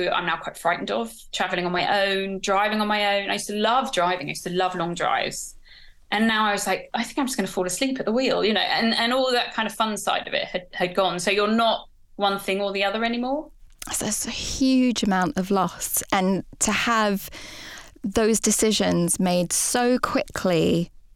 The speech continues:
Speaker 2: you
Speaker 1: Yeah.
Speaker 2: know, it, it, in kind of this compacted time, you know, you can really see kind of, you know, really illustrated that turmoil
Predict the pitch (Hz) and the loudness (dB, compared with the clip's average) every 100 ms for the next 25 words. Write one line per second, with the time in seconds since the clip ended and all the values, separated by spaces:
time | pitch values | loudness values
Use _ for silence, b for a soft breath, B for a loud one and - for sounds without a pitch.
0 | - 208 185 180 - - - - - - | 0 2 2 0 -2 -6 -4 -4 -6 -6
1 | - - 196 165 208 190 185 - - - | -2 0 -2 0 0 0 0 -4 -2 -2
2 | - 247 233 - 208 - - 220 190 170 | 2 2 4 2 0 -2 -2 2 2 0
3 | - - - - - 226 214 202 175 175 | -4 -16 -8 -4 0 0 2 2 2 2
4 | - - - - 185 175 156 156 220 214 | -2 -6 -6 -2 2 2 0 0 2 2
5 | 202 202 - 247 214 B B B - 330 | 4 2 2 2 2 B B B 0 2
6 | - - - 98 - 226 208 196 214 233 | 0 -6 -6 -4 0 2 4 2 2 2
7 | 214 - 233 233 208 190 - 180 - - | 2 2 2 2 0 0 0 0 -2 -2
8 | - 202 214 254 - 147 - - | -2 2 4 4 4 2 2 0